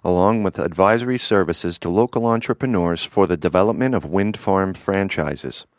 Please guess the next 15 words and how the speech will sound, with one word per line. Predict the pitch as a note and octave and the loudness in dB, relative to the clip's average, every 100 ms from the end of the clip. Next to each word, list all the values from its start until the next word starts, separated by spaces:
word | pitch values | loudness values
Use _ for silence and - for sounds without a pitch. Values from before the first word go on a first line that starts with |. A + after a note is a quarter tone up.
| _ _ _ _ | _ _ _ _
The | - | -8
franchisee | - C#3 E3 - C3 A2 G2 F#2+ | 0 0 2 4 4 4 0 0
pays | - G#2 G#2+ | 0 -2 -2
for | - | -2
the | G#2+ G2+ | -2 0
development | G#2 G#2 A2+ A2+ E2+ D#2 | 2 4 4 2 -4 -4
kit | F2 E2+ - | -4 -2 0
along | A#2 C3+ C#3+ | 2 4 2
with | C3+ - | -2 -4
fees | - G#2+ G#2 G2 | -2 0 0 -2
for | G#2+ G2+ | -4 -2
construction | A2+ - G2 F#2 - F#2+ | -4 0 0 0 0 -2
and | F#2 | 0
other | F2 F2 | 2 0
services. | - - A2+ E2+ D#2 - | 0 2 2 -2 -6 -8